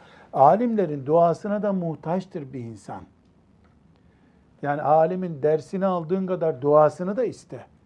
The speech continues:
Belki o da başkasının duasına muhtaç ama alim peygamber vekili. Alimin vasfı peygambere varis olmasıdır.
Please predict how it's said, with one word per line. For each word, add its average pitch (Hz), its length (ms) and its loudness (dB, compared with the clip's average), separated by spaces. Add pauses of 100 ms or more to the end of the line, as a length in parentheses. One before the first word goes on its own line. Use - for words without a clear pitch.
(640)
Belki 220 300 6
o 294 220 -2
da 202 140 4
başkasının 156 640 -6
duasına 151 520 2
muhtaç 139 440 -6
ama 285 280 -2 (360)
alim 185 400 -2
peygamber 208 600 -6
vekili. 120 460 -12 (560)
Alimin 180 560 -2 (480)
vasfı 165 600 -2
peygambere 170 640 -2
varis 147 440 -4
olmasıdır. 185 580 -8